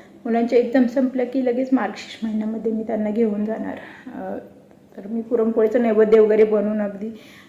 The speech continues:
आल्यानंतर किंवा तिथे सुवासिन वगैरे जेवायला घालून तिला तिथे, म्हणजे एक आपण म्हणतो देवीला एक दान करतो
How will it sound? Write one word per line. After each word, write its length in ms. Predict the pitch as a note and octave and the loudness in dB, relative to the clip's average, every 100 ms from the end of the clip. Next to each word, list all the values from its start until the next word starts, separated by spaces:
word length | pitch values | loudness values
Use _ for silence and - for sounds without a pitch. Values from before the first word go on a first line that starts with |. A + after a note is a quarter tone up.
| - | -10
आल्यानंतर 580 | - G#3 A3 A3+ A3+ A3+ | -4 0 2 2 2 0
किंवा 260 | - C4 C4 | 2 2 2
तिथे 240 | C4 A#3+ | 2 2
सुवासिन 680 | A#3 - B3+ A3+ A3 B3+ A#3+ | 0 0 2 2 0 -4 -2
वगैरे 280 | A#3 G#3+ A3 | -2 0 0
जेवायला 440 | A3+ A3 G#3 G3+ | 2 4 4 4
घालून 380 | A3+ A#3+ G#3+ G#3 A3 | 2 2 0 -2 -4
तिला 180 | A3 G#3+ | -2 -2
तिथे, 380 | G#3+ A3 - G#3+ | -4 -8 -10 -6
म्हणजे 240 | G#3 A3 | -4 0
एक 200 | B3 B3 - | 0 -2 -8
आपण 260 | F#3+ C#4 | 0 8
म्हणतो 300 | C4+ C4+ A#3 | 10 8 6
देवीला 380 | B3 A3 A3 G#3+ | 4 4 6 6
एक 180 | A3 G#3+ | 4 4
दान 220 | G#3+ G#3+ | 2 2
करतो 320 | G#3+ A3 A3 | 0 -4 -4